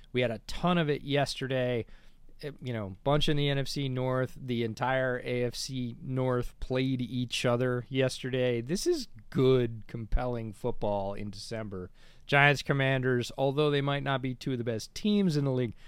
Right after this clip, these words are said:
it's gonna be a slugfest, and they are, you know, trying to keep playoff hopes alive in New York.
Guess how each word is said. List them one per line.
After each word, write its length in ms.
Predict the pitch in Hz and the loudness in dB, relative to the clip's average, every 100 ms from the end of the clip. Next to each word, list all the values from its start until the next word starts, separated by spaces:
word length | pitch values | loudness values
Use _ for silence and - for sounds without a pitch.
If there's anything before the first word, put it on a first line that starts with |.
| - | -16
it's 120 | - - | -10 2
gonna 180 | 202 | 4
be 160 | 156 143 | 6 6
a 40 | |
slugfest, 800 | 135 - 127 120 - 123 117 - - | 4 2 0 0 -2 0 0 -2 -6
and 240 | 113 113 | -4 -2
they 120 | 120 | -2
are, 360 | 127 127 123 120 131 | 0 2 0 -2 -6
you 80 | |
know, 160 | 110 104 - | -8 -10 -14
trying 520 | - 123 120 123 120 | -6 -2 0 -2 -6
to 180 | - 120 - | -10 -12 -8
keep 260 | 131 123 | -10 -8
playoff 380 | - 123 117 107 | -8 -4 -4 -4
hopes 280 | 120 113 - | -4 -6 -8
alive 560 | 113 120 131 127 123 | -4 -2 0 0 -2
in 80 | 120 | -4
New 60 | 123 | -6
York. 380 | 127 127 113 | -6 -6 -6